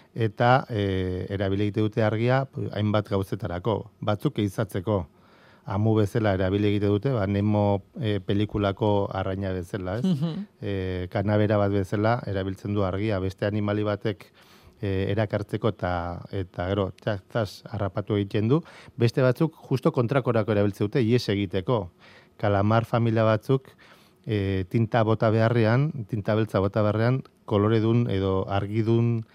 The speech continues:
Speaker 1: tinta botatzen dute, eta modu horretan despistatu egiten dute harrapatzailea, ez?
Speaker 2: Mhm.
Speaker 1: Eta, e, bukatzeko, ba, beste,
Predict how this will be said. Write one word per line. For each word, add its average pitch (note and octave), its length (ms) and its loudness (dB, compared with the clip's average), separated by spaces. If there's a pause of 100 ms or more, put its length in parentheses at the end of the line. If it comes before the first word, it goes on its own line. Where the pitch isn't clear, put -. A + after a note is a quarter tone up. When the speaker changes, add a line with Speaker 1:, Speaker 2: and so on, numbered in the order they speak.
(200)
Speaker 1:
tinta A2 340 0
botatzen G2 400 0
dute, A#2 380 0
eta G2+ 240 -2
modu G#2 240 2
horretan G2+ 340 2
despistatu G#2+ 560 -2
egiten G#2 220 0
dute G#2 260 0 (440)
harrapatzailea, G#2 800 -4
ez? B2+ 140 -10
Speaker 2:
Mhm. D3 320 -16 (220)
Speaker 1:
Eta, D#3 340 4
e, A2+ 220 2
bukatzeko, A2+ 560 2
ba, G#2 100 4
beste, G#2+ 320 2